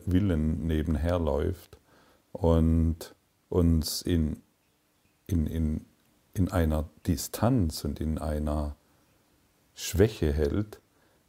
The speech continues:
deren wir überhaupt nicht gewahr sind, solange wir daran glauben.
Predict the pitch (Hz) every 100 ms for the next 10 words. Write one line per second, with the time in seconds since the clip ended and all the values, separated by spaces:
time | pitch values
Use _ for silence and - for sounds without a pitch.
0 | - 85 85 80 80 80 - _ - 80
1 | 76 95 107 87 78 - 78 71 69 82
2 | 120 123 82 67 69 73 - _ _ _
3 | - - 76 67 82 82 80 80 73 73
4 | 73 69 67 71 -